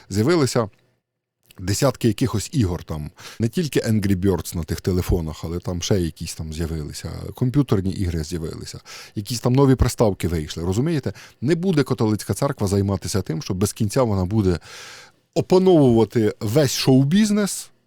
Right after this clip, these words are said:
весь спорт, всю культурну сферу і без кінця говорити, що вона думає там на тему, там,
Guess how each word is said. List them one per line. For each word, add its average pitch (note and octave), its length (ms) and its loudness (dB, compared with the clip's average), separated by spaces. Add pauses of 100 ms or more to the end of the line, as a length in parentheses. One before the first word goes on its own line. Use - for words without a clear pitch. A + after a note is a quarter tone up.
(600)
весь B2+ 300 2
спорт, - 800 0
всю B2 640 2
культурну F3 600 0
сферу D3+ 560 0
і C#3 160 -4
без A2+ 180 -2
кінця C#3+ 320 -2
говорити, B2+ 500 2
що - 120 0
вона A#2 180 -2
думає A2 340 -2
там G2+ 180 -6
на F#2 100 -4
тему, G#2 340 -2
там, - 260 -6